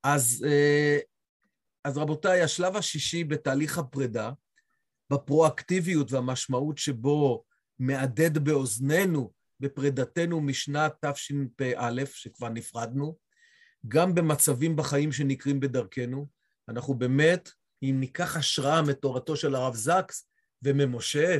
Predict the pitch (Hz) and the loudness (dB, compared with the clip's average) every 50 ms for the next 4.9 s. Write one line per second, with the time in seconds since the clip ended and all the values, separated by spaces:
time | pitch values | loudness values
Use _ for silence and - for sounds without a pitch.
0 | 117 113 110 104 107 123 143 151 147 127 110 107 113 120 123 123 135 143 143 135 | -2 -4 -10 -10 -6 -4 -2 -2 -2 -4 -4 -6 -6 -4 -2 0 0 0 0 0
1 | 127 123 123 113 135 156 170 175 170 139 - - - - _ 147 143 151 175 196 | -2 -4 -4 0 2 4 4 4 2 0 -4 -8 -20 -6 _ 0 2 4 2 2
2 | 196 196 190 170 147 - - - - 190 180 135 - - 170 160 165 214 247 233 | 2 2 2 2 4 4 2 2 0 -4 -4 -4 -4 -2 -2 2 2 2 2 2
3 | 180 107 - _ _ _ _ _ 139 143 156 170 - 151 131 - - 170 180 202 | -2 -6 -10 _ _ _ _ _ 2 2 2 2 2 -2 -2 -2 -6 -2 -2 -2
4 | 202 214 208 196 190 - - 185 190 196 214 240 247 214 143 - _ | -2 -2 -4 -4 -4 -6 -6 -6 -4 -4 -4 -4 -4 -4 -6 -8 _